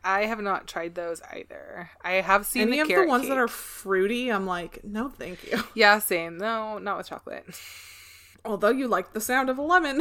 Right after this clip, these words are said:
Speaker 2: <laughs>
Speaker 1: I did. That, that does sound appealing to me.
Speaker 2: <laughs>
Speaker 1: But, like, if
Speaker 2: Yeah.
Speaker 1: you were to put, like, a cherry filling in it, I'd probably be like, "Nah, dog."
Speaker 2: Um, I think I would be down with that because chocolate cherry is my favorite
Speaker 1: I mean,
Speaker 2: combo.
Speaker 1: I do like that combination, but, like,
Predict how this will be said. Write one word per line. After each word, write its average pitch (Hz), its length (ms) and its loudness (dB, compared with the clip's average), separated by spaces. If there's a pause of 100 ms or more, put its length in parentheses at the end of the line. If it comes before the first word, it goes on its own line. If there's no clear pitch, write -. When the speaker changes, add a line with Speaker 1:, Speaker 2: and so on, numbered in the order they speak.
(140)
Speaker 2:
<laughs> - 140 -10
Speaker 1:
I 233 140 6
did. 233 500 6
That, 220 240 6 (140)
that 208 280 4
does 196 260 2
sound 208 200 2
appealing 202 400 0
to 170 80 -6
me. 165 300 -16
Speaker 2:
<laughs> - 60 -20 (260)
Speaker 1:
But, 180 100 -2
like, 202 120 2
if 208 80 0
Speaker 2:
Yeah. - 60 -4
Speaker 1:
you 208 60 0
were 202 60 0
to 202 60 -6
put, 190 160 0
like, 175 140 -4
a 180 60 -4
cherry 170 320 -6
filling 185 260 -10
in 185 80 -8
it, 190 80 -6
I'd 170 180 -6
probably 170 200 -4
be 170 100 -8
like, 160 240 -8 (140)
"Nah, 156 180 -6
dog." 151 280 -6 (360)
Speaker 2:
Um, 202 380 0 (160)
I 208 40 -6
think 247 200 -6
I 311 40 0
would 285 140 0
be 240 80 -4
down 175 240 -2
with 170 140 -10
that 151 160 -2
because 180 260 -10
chocolate - 320 -6
cherry 160 260 -8
is - 120 -12
my 165 80 -8
favorite 165 420 -10 (260)
Speaker 1:
I 214 60 -4
mean, 214 160 -4
Speaker 2:
combo. 165 220 -10 (100)
Speaker 1:
I 202 100 2
do 208 160 -2
like 175 200 0
that 165 160 -6
combination, 156 600 -10
but, - 160 -10
like, 160 400 -8